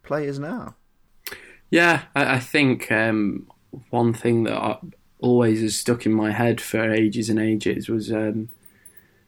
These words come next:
Speaker 2: Villa's chairman talking about how good a job Steve Bruce did to keep,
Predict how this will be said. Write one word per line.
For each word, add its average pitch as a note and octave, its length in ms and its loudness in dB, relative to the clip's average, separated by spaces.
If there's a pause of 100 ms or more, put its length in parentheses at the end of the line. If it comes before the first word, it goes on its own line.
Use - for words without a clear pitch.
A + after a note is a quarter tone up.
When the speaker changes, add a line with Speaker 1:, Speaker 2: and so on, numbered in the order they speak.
(280)
Speaker 2:
Villa's B2 520 2
chairman G#2 760 0
talking G#2+ 400 0
about G#2+ 240 0
how A2 320 0
good A2+ 220 2
a G#2 80 4
job A2 360 0
Steve G#2+ 440 0
Bruce A#2+ 340 4
did F#2+ 360 0 (100)
to - 120 -2
keep, - 520 -6